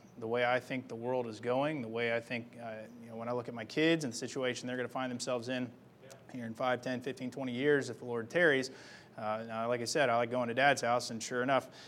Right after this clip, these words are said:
uh, I was over at Dad's house, and we spent about ten minutes talking about whatever in the world, not important stuff, and then we started talking about the important stuff, and one of the things he thinks of is that the Lord's gonna come, like, tomorrow.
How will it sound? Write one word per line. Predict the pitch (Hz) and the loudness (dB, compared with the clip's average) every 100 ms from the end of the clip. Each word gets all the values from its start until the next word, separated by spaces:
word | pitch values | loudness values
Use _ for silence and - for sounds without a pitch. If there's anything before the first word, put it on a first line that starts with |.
| - - | -20 -2
uh, | 117 117 113 | 4 4 4
I | 113 | 2
was | 113 | 2
over | 123 | 2
at | 120 | 6
Dad's | 127 123 123 | 8 8 6
house, | 120 120 | 4 2
and | 117 127 147 | -4 -6 0
we | 165 | 2
spent | - 175 | 6 8
about | 151 135 113 | 10 8 8
ten | 147 | 6
minutes | 139 135 135 | 8 6 8
talking | 131 135 | 6 8
about | 123 113 | 6 4
whatever | 117 135 131 | 8 8 8
in | 117 | 6
the | 113 | 4
world, | 120 120 120 143 | 4 2 2 8
not | 165 151 | 10 10
important | 127 139 117 | 8 6 4
stuff, | - 127 131 | 0 4 4
and | 127 | 4
then | 127 | -2
we | 117 | 0
started | 131 123 | 2 4
talking | 127 120 | 4 2
about | 117 113 | 0 -2
the | 117 | 0
important | 139 147 | 4 4
stuff, | - 120 120 | 4 0 0
and | 117 120 | -2 -2
one | 160 | -2
of | 139 | 0
the | |
things | 143 127 | -2 0
he | 143 | -2
thinks | 147 147 - | -2 -2 2
of | 170 139 | 2 2
is | 120 - | -2 0
that | 131 | 2
the | |
Lord's | 135 190 185 | 8 8 8
gonna | 160 | 6
come, | 180 175 | 8 10
like, | 170 151 - - 131 - | 12 12 10 -4 -8 -2
tomorrow. | 151 165 202 107 98 | 8 12 12 12 2